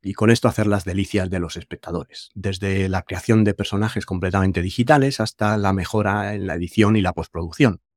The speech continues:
Y en cuanto a la creación de personajes digitales, la I A está permitiendo que sean cada vez más realistas y convincentes. Por lo tanto, no tardaremos en ver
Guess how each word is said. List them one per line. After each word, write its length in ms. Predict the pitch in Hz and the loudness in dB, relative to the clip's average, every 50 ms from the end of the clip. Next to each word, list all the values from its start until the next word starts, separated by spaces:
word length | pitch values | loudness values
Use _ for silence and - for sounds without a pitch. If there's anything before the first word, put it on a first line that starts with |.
| _ _ | _ _
Y 120 | - 123 | 4 6
en 100 | 123 123 | 6 6
cuanto 300 | 120 120 113 113 107 117 | 6 4 2 2 4 4
a 40 | 110 | 4
la 120 | 110 110 104 | 4 2 2
creación 380 | - 104 110 - - 120 117 | 0 -2 0 4 4 6 6
de 80 | 107 95 | 6 4
personajes 680 | 113 104 - 95 95 95 - - 104 98 - - - | 2 -2 -4 -4 -4 -4 -4 -4 -4 -4 -4 -8 -10
digitales, 640 | - 101 98 - 107 104 - 117 110 110 117 123 - - _ _ _ _ _ | -10 -12 -10 -6 -4 0 0 2 2 0 -2 -4 -8 -14 _ _ _ _ _
la 180 | - 92 87 | -4 -2 0
I 120 | 95 101 101 | 0 2 0
A 60 | 107 | 0
está 320 | 101 - - 104 101 107 | -2 -2 -2 0 0 0
permitiendo 840 | 101 - 95 95 92 90 82 80 - - 131 120 104 98 95 110 139 _ _ _ _ _ _ _ _ - | -2 -4 -6 -6 -6 -8 -10 -6 0 4 4 4 4 2 -2 -4 -6 _ _ _ _ _ _ _ _ -8
que 120 | - 95 | -6 -4
sean 300 | - - 117 104 98 87 | -2 0 0 0 -2 -2
cada 180 | - 92 82 78 | -4 -4 -4 -4
vez 160 | 87 90 82 | -4 -4 -4
más 220 | 82 85 92 95 | -4 -6 -6 -4
realistas 600 | 95 101 98 104 117 113 - - 101 101 107 - - | -2 -2 0 0 0 0 -2 -4 -6 -6 -6 -6 -4
y 100 | 123 110 | -4 -2
convincentes. 800 | - - 104 101 95 98 98 92 - - 131 107 82 - - - | 0 2 2 2 2 0 -2 -2 0 2 2 2 0 -2 -8 -12
Por 160 | - - 92 | -10 -8 -4
lo 100 | 90 92 | -2 0
tanto, 300 | 82 98 101 92 82 98 | 2 2 2 2 0 0
no 140 | 98 98 98 | -2 -2 0
tardaremos 580 | - 95 90 87 90 85 92 92 92 90 - - | 0 -2 -2 -2 -6 -4 -4 -4 -4 -4 -6 -8
en 160 | 90 87 85 | -8 -6 -6
ver 200 | 92 95 90 | -6 -6 -6